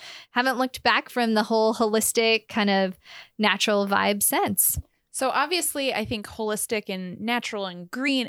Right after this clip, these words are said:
Speaker 2: like, everything like that are kind of buzzwords these days. So can you kind of break down, like, for a client, what exactly does, like, a holistic skincare experience look like?
Speaker 1: Absolutely. Um, I like to think of it as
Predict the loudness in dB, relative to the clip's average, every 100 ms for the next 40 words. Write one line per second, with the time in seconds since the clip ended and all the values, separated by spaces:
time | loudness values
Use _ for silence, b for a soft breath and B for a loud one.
0 | -2 -2 0 -2 -2 -4 -4 -2 -2 -2
1 | -2 -6 -8 -6 -6 -6 -6 -6 -6 -6
2 | -6 -4 -2 0 -2 -2 -4 -4 -6 -4
3 | -4 -4 -2 -2 -2 -4 -2 -2 -4 -6
4 | -10 -4 -2 -2 -6 _ _ _ -4 -2
5 | -2 -4 -4 -2 -4 -4 -4 -4 -4 -8
6 | -10 -12 -10 -8 -8 -8 -8 -10 -8 -8
7 | -8 -8 -10 -10 -10 -10 -10 -10 -10 -10
8 | -10 -10 -12 -12 -14 -16 -20 _ 0 2
9 | 2 2 2 2 0 0 0 2 2 4
10 | 2 -2 -4 0 2 2 0 0 -2 0
11 | 0 0 2 0 0